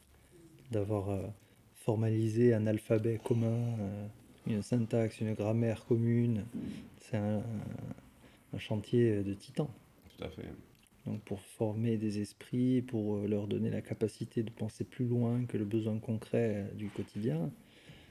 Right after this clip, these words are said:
Speaker 1: il faut quand même se donner les moyens, se donner le temps, parce que ce sont, on est sur des choses qui prennent un temps fou.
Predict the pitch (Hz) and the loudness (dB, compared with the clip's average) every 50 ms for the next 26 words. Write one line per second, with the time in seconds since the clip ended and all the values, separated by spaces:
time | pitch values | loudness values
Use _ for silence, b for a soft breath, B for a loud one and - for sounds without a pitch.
0 | B B - 123 - - - 117 - 113 110 117 117 113 107 - - - 113 110 | B B -12 -12 -10 -10 -10 -4 -2 0 0 2 2 0 -2 -2 -4 -2 0 2
1 | 113 113 113 113 113 113 113 110 107 117 135 151 160 165 147 120 120 117 113 110 | 2 4 4 4 4 4 2 2 2 2 2 2 2 2 2 2 2 2 4 2
2 | 101 104 104 - - - 139 151 170 165 - - - - _ - - 104 - - | 2 0 0 0 0 0 2 2 0 -4 -6 -10 -14 -20 _ -14 -12 -12 -12 -10
3 | - - 104 104 110 - - - - 101 104 104 - - - 131 - - - - | -4 -2 -2 0 0 -2 -2 -2 -2 -2 -2 -4 -4 -4 -4 -4 -4 -8 -14 -12
4 | - - 110 104 101 98 98 - - B B B B B B - - 107 104 - | -4 -2 -2 0 0 -2 -4 -8 -10 B B B B B B -12 -10 -10 -6 -4
5 | - 110 110 113 - - - 180 | -2 -2 -2 -2 -4 -4 -4 -4